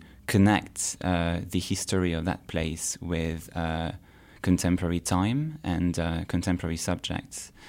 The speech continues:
And, uh, so we invited the Z K M, the Zentrum für Kunst und Medien in Karlsruhe in Germany. We invited the, uh, Heck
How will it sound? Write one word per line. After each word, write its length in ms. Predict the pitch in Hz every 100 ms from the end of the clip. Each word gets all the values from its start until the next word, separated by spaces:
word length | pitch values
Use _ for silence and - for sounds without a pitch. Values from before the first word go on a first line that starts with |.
| - - - -
And, 340 | 90 90 85
uh, 220 | 90 85
so 100 | -
we 100 | 92 92
invited 460 | 92 101 98 92
the 100 | 95
Z 160 | - 110 -
K 160 | 110
M, 200 | 98 95
the 80 | 90
Zentrum 400 | - 92 - 95
für 160 | 92 87
Kunst 320 | - 92 -
und 120 | 85
Medien 440 | 113 120 113 110 107
in 220 | - 92
Karlsruhe 580 | - 95 87 - 92 87 90
in 160 | 90
Germany. 560 | 87 87 90 87 87 - - - -
We 60 | 92
invited 580 | 87 92 92 90 85
the, 260 | 87 85 87
uh, 280 | - 85 85 -
Heck 340 | - 110 -